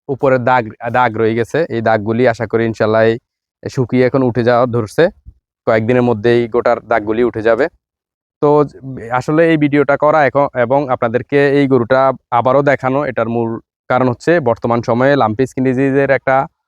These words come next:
মহামারী আকার ধারণ করছে। সারা বাংলাদেশে লাম্পি স্কিন ডিজিজের একবারে ভয়াবহ অবস্থা।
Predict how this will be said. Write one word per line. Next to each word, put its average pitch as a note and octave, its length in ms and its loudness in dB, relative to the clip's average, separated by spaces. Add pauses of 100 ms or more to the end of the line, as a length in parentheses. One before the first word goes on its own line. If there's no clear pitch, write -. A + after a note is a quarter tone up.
(300)
মহামারী B2 460 2
আকার C3+ 180 0
ধারণ A#2 220 0
করছে। B2 260 -6
সারা A2 340 0
বাংলাদেশে A#2+ 580 0
লাম্পি A#2 360 -2
স্কিন A#2 200 -6
ডিজিজের A2+ 280 -2
একবারে A2+ 300 0 (380)
ভয়াবহ B2 300 2
অবস্থা। B2+ 460 0